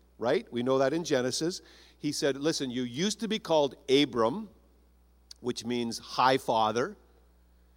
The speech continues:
and now I'm gonna give you a new name, which is Abraham, which is the father of multitudes." Now just pause for a moment and think with me,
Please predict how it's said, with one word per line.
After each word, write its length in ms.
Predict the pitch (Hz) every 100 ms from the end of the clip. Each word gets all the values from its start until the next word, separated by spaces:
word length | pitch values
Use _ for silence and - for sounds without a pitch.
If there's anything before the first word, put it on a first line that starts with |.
| _ 135
and 180 | 135
now 200 | 135 151
I'm 80 | 165
gonna 140 | 165 151
give 200 | 156 156
you 140 | 147
a 60 | 120
new 320 | 120 160 220
name, 520 | 165 123 120 143 190 - _ _
which 240 | 131 139 143
is 240 | 135 117 - _ _ _ _ -
Abraham, 680 | 160 175 160 123 123 127
which 160 | 135 127
is 180 | 131 - -
the 100 | 127
father 520 | - 170 143 139 139
of 360 | 147 123 107 110
multitudes." 1200 | 110 127 135 135 123 - 113 117 90 78 - - _ _ _ _
Now 60 | 139
just 240 | 143 262
pause 340 | - 202 214 208
for 140 | 196
a 80 | 139
moment 380 | 131 123 131 - _ _ _ _ _ _ _ _ _ _ _ _ - _ _ _ -
and 180 | 135 143
think 300 | - 208 202
with 220 | 170 139
me, 260 | 123 123